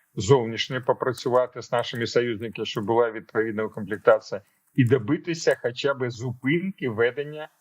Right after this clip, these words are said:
е, просування ворога по території. Вони з два-, з кі-, з, е, кінця двадцять третього року почали свою стратегічну наступальну операцію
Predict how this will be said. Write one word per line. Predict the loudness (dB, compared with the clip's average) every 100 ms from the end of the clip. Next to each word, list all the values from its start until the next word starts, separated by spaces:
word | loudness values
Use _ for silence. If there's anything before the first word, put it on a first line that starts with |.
| _ 0
е, | 2
просування | 2 2 2 2 0 -4
ворога | -4 -2 -2 -2 -4
по | -4
території. | -2 -4 0 0 -2 -6 _ _ _
Вони | 2 2 2
з | -2
два-, | -2 -2
з | -4 -8
кі-, | -6 -2 -2 -4
з, | -6
е, | -6 -4 -4 -6 -8 -10
кінця | -8 0 2 2
двадцять | 2 -2 -6 -6
третього | -4 -4 -2 -2
року | -4 -8 -8 -10 _ _ 2
почали | 4 2 0 -2 -4
свою | -4 -6
стратегічну | -4 -6 -2 -2 -2 -4 -2
наступальну | -2 -2 0 4 4 2 -4
операцію | 0 2 0 -2 -12